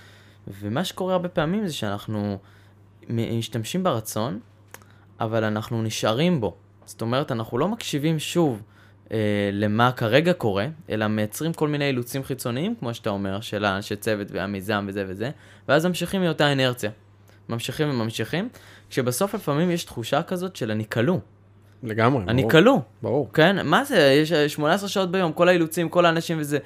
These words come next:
Speaker 2: ברור.
Speaker 1: אולי זה פתאום לא נכון לי, והרבה פעמים אנחנו מבינים את זה רק כשאנחנו כבר ממש כלואים.
Speaker 2: ברור.
Speaker 1: והקטע ברצון זה שכשהרצון משמש ליצירת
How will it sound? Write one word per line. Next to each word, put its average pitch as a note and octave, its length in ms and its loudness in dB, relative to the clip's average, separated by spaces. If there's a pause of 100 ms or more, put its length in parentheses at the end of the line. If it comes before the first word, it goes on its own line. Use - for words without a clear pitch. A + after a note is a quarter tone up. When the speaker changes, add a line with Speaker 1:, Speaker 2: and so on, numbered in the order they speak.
Speaker 2:
ברור. G#2+ 360 2
Speaker 1:
אולי C#3+ 260 6
זה E3 100 0
פתאום E3 320 2
לא E3 80 4
נכון F3 320 2
לי, C3+ 80 2
והרבה A2+ 220 4
פעמים D#3+ 220 -2
אנחנו C#3 160 -4
מבינים A2+ 500 0
את F#3+ 100 0
זה B2 160 2 (420)
רק B2 200 4
כשאנחנו A#2 600 2
כבר G2 160 -2
ממש F#2 400 0
כלואים. A2 300 -4 (140)
Speaker 2:
ברור. A2+ 300 0 (220)
Speaker 1:
והקטע G#2+ 960 0
ברצון F#3+ 640 0
זה A#2 180 -6
שכשהרצון G#2+ 1400 -2
משמש C#3 600 0
ליצירת G#2+ 760 -2